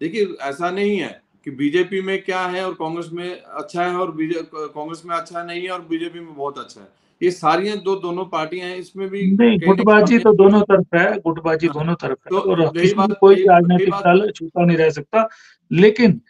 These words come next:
Speaker 2: क्या सारे फैसले अकेले, सवाल हमारा यही था कि सारे फैसले अकेले लेने की कोशिश में, ये चर्चा है, हर जगह चर्चा
Speaker 1: नहीं,
Speaker 2: चल रही है
Speaker 1: डॉक्टर साहब, देखिए,
Speaker 2: कि
Speaker 1: चर्चा,
Speaker 2: सीएम
Speaker 1: चर्चा तो
Speaker 2: सुक्खू
Speaker 1: ये,
Speaker 2: चाहते हैं
Speaker 1: चर्चा
Speaker 2: कि मैं सब टिकट खुद दूं, मैं किसी को ना पूछूं।
Speaker 1: डॉक्टर साहब, देखो,
Speaker 2: क्या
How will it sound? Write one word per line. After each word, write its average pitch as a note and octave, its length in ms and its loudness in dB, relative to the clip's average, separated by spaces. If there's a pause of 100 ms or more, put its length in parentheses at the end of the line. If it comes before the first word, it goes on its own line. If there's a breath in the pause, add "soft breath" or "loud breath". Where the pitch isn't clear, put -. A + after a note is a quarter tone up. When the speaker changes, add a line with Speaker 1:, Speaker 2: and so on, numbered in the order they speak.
(260)
Speaker 2:
क्या G#3 220 4
सारे G3 500 2
फैसले F#3+ 520 2
अकेले, F3 600 4
सवाल E3+ 340 2
हमारा F3+ 240 4
यही E3+ 200 6
था F#3+ 140 2
कि G3 160 -4
सारे G3+ 460 4
फैसले D#3+ 460 0
अकेले F3 380 2
लेने D3+ 280 0
की D#3 120 -10
कोशिश C#3 480 -8
में, D3+ 100 -2
ये G3 160 2
चर्चा F#3 440 2
है, B2 100 -2
हर D#3+ 220 -12
जगह F#3 200 0
चर्चा F3 320 -4
Speaker 1:
नहीं, D#3+ 40 0
Speaker 2:
चल B2 260 -6
रही B2 80 -6
है A#2 60 -6
Speaker 1:
डॉक्टर - 140 -12
साहब, - 220 -14
देखिए, A3 220 -8
Speaker 2:
कि F#3+ 100 0
Speaker 1:
चर्चा, F#3 280 2
Speaker 2:
सीएम F#3+ 400 2
Speaker 1:
चर्चा G#3 80 6
तो G3 160 0
Speaker 2:
सुक्खू A3 200 2
Speaker 1:
ये, G3 80 2
Speaker 2:
चाहते F3+ 280 6
हैं F#3+ 140 4
Speaker 1:
चर्चा G#3+ 180 -2
Speaker 2:
कि F#3+ 60 4
मैं G3 300 6
सब F#3 440 2
टिकट F3 280 2
खुद E3+ 220 -2
दूं, D3+ 180 -4
मैं E3+ 320 2
किसी C#3+ 280 -6
को D3 160 -4
ना C#3 100 -2
पूछूं। - 360 -14 (760)
Speaker 1:
डॉक्टर E3+ 200 -4
साहब, A3+ 220 -8
देखो, G3 160 -2
Speaker 2:
क्या D#3+ 100 4